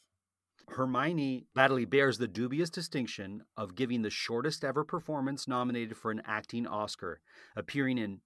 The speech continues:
two minutes and thirty-two seconds of Room at the Top,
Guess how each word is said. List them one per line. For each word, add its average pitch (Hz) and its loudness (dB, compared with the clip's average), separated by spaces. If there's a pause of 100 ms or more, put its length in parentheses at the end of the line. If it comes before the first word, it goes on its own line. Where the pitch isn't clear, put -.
two 156 0
minutes 165 0
and 113 -2
thirty-two 123 -2
seconds 127 -2
of 104 -2 (120)
Room 113 -2
at 110 -2
the 110 -4
Top, - -6